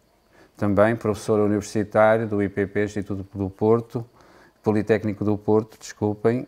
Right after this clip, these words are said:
e também a mesma coisa, foi jogador de alta competição, jogou a vários níveis, jogou nas seleções nacionais e neste momento também treina, eh, equipas de formação. Além do mais, também, eh,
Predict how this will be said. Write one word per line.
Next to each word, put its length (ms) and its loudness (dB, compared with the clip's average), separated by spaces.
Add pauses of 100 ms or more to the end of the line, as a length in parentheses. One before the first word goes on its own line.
(140)
e 480 2 (300)
também 300 4
a 40 4
mesma 240 2
coisa, 360 0
foi 200 -2
jogador 380 -2
de 60 -2
alta 180 -4
competição, 720 -2
jogou 300 0
a 20 0
vários 320 4
níveis, 300 2
jogou 180 0
nas 180 -2
seleções 440 -4
nacionais 760 2 (300)
e 100 0
neste 300 0
momento 260 0
também 260 0
treina, 640 -2 (160)
eh, 280 -2
equipas 400 -6
de 40 -20
formação. 640 -4 (300)
Além 240 -2
do 80 -6
mais, 340 -2
também, 440 -8 (580)
eh, 480 0